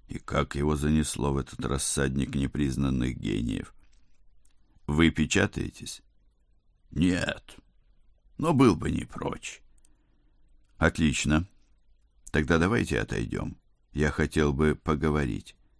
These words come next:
«Да? А зачем? Пусть они все слышат». Он было заважничал, но вовремя прикусил губу. «А, так вы хотите поговорить не о моих стихах?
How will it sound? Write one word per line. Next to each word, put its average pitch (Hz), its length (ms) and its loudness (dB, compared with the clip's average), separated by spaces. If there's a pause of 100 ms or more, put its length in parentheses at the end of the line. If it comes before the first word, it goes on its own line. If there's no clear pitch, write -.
(140)
«Да? - 360 -2 (720)
А 82 120 2
зачем? 92 440 0 (680)
Пусть 90 320 2
они 101 220 6
все 95 220 2
слышат». - 580 -2 (640)
Он 82 200 4
было 78 340 4
заважничал, 87 920 2 (400)
но 87 200 6
вовремя 92 440 4
прикусил 73 560 0
губу. 55 380 -4 (420)
«А, - 920 2
так 87 180 -4
вы 101 120 4
хотите 110 420 2
поговорить 110 600 4
не 104 120 4
о 104 100 4
моих 104 360 4
стихах? - 840 0